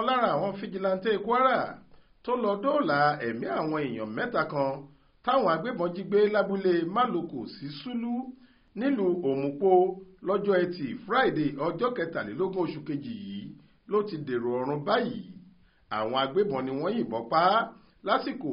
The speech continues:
tí wọ́n dojú ìbọn kọra wọn. Aláròyé gbọ́ pé ní kété tí àwọn fìjìláńtẹ́ yìí àtàwọn agbébọn kẹfin ara wọn ni wọ́n ti kọjú ìbọn síra wọn, tí wọ́n sì ń rọ̀jò ìbọn, tí ìbọn ń ró lákọlákọ, bí ẹni pé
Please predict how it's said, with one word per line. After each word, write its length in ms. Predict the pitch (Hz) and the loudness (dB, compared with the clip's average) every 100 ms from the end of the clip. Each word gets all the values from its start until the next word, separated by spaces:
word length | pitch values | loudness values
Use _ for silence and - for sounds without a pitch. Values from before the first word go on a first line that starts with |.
| 101 | -6
tí 120 | - | -6
wọ́n 240 | 156 180 180 | -2 0 0
dojú 240 | 156 151 | -2 -2
ìbọn 280 | 247 117 110 | -4 -4 -6
kọra 280 | 107 117 117 | -4 -2 -2
wọn. 280 | 113 113 113 117 - - _ _ _ _ - | -2 -4 -6 -10 -16 -20 _ _ _ _ -8
Aláròyé 440 | 110 147 202 156 | -2 0 2 0
gbọ́ 200 | - 135 | -2 -4
pé 140 | 135 165 165 165 170 - - | -2 -2 0 -2 -6 -16 -10
ní 140 | 165 | -6
kété 320 | 175 202 196 208 | -4 -2 0 0
tí 120 | 208 | 0
àwọn 240 | 226 139 135 | 0 0 -2
fìjìláńtẹ́ 580 | 143 135 143 143 208 | -4 -2 0 0 -2
yìí 360 | 240 240 98 - - _ - | -2 -4 -8 -12 -20 _ -6
àtàwọn 440 | 120 127 131 139 | -4 -2 -2 2
agbébọn 460 | 151 160 247 160 156 | 2 0 -4 -4 -2
kẹfin 320 | 175 165 175 | -2 -2 0
ara 220 | 143 147 | 4 4
wọn 220 | 143 - 143 | 2 0 -2
ni 80 | |
wọ́n 240 | 151 165 180 | 0 0 -2
ti 80 | - | -4
kọjú 340 | - 143 - | -4 -4 -2
ìbọn 260 | 254 123 135 | -4 -4 -4
síra 300 | - 151 131 | -2 0 2
wọn, 260 | 131 135 135 135 - - _ | 2 0 -2 -6 -16 -20 _
tí 100 | - | -6
wọ́n 180 | 240 262 | 0 0
sì 120 | 247 | 0
ń 80 | 196 | -4
rọ̀jò 360 | 123 247 - 127 | 2 2 2 -2
ìbọn, 340 | 120 139 143 139 - - _ | -2 0 2 2 -2 -20 _
tí 140 | - | -2
ìbọn 260 | 277 208 123 | 0 0 0
ń 100 | 143 | 0
ró 120 | 160 | 2
lákọlákọ, 600 | 165 156 143 139 151 147 127 127 135 - - _ | 2 2 2 2 0 0 -4 -4 -6 -12 -20 _
bí 160 | 139 160 | 0 2
ẹni 260 | 139 131 | 2 0
pé 180 | 135 175 | -2 2